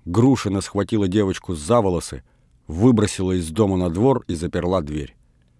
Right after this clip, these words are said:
«Тварь капризная», жаловался на Варваре. «С этими детьми просто беда. Я одна, сладу нет никакого.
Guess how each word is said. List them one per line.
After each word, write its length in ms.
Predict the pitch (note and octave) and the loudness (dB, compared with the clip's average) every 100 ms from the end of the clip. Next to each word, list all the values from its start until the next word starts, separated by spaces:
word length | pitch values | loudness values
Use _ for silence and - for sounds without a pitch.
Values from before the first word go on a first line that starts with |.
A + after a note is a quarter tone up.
| _ _ _ _ _ - | _ _ _ _ _ -6
«Тварь 280 | D#3 B2 | 0 0
капризная», 760 | - C3 C#3+ C3 E2 D#2 B1+ A#1 _ - | 0 -2 0 2 0 -4 -10 -14 _ -6
жаловался 540 | F2 E2+ D2+ D2 F2 | -2 -2 -2 -6 -6
на 120 | E2 | -4
Варваре. 460 | E2 F2 E2 C#2 - _ _ _ _ - | -4 -2 -4 -6 -14 _ _ _ _ -14
«С 160 | - | 0
этими 340 | A2 A#2+ C3+ C3 | 0 2 2 2
детьми 360 | C3 - D3 | 0 2 0
просто 480 | - F#2 A#2 - C3+ | 0 0 0 0 -2
беда. 580 | B2 C3 A2 A2 B2+ E2+ _ _ _ _ _ _ _ _ - | 0 -2 2 2 2 -2 _ _ _ _ _ _ _ _ -10
Я 360 | D#2 D3 C3+ | 0 2 2
одна, 480 | F2+ E2+ G2 C3 A2+ _ _ _ _ _ - | 2 0 0 0 -2 _ _ _ _ _ -16
сладу 500 | - E3 F#3+ A#2 G2+ | -6 2 4 4 4
нет 260 | G2+ F2+ | 2 0
никакого. 600 | F2+ G#2+ G2+ A2 E2 B1+ | -2 -2 -2 0 -2 -4